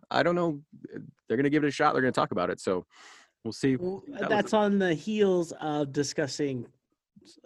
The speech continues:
Speaker 2: some taxes too. So, uh, you, you lump those in to one conversation, I would think, if you're going to public comment <laughs>
Speaker 1: That's so,
Speaker 2: at,
Speaker 1: yeah.
Speaker 2: that's a South Lake Tahoe City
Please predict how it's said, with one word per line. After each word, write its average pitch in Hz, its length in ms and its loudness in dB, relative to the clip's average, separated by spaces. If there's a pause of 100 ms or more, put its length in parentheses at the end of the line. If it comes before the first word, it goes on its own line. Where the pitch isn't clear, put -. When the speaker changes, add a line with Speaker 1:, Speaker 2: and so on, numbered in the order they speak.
Speaker 2:
some 113 200 -12
taxes 120 760 -6
too. 160 280 2 (560)
So, 156 220 -2
uh, 151 120 -4
you, 147 160 0 (100)
you 151 140 0
lump 156 320 0
those 151 320 4
in 139 420 0 (240)
to - 100 -8
one 135 240 -2
conversation, 127 680 -2
I 110 160 -6
would 107 160 -4
think, 113 340 -6
if 113 160 -8
you're 127 120 -2
going 123 360 0
to 120 120 -4
public 120 360 -6
comment 117 440 -6 (240)
<laughs> - 240 -10
Speaker 1:
That's 214 760 4
so, 208 160 -2
Speaker 2:
at, 220 140 4
Speaker 1:
yeah. 226 240 -4
Speaker 2:
that's 156 320 2
a 160 200 4
South 143 360 -2
Lake 151 260 2
Tahoe 143 480 2
City 127 320 4